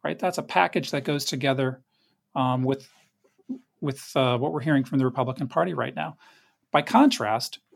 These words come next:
over half of Democrats told us that people should be absolutely free to get an abortion during the fifteen weeks of, first fifteen weeks of pregnancy,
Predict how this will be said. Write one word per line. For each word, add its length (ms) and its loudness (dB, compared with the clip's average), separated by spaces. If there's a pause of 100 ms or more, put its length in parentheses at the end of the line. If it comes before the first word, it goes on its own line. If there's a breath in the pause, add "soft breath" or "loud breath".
(520)
over 200 6
half 280 6
of 120 -2
Democrats 640 2
told 260 -2
us 140 -2
that 160 -2
people 280 -2
should 180 -4
be 140 -2 (120)
absolutely 520 2
free 300 -2
to 80 -2
get 160 0
an 100 2
abortion 480 2
during 220 0
the 60 -2
fifteen 420 -4
weeks 260 -6
of, 160 -10
first 220 0
fifteen 300 -2
weeks 200 0
of 80 -4
pregnancy, 600 -4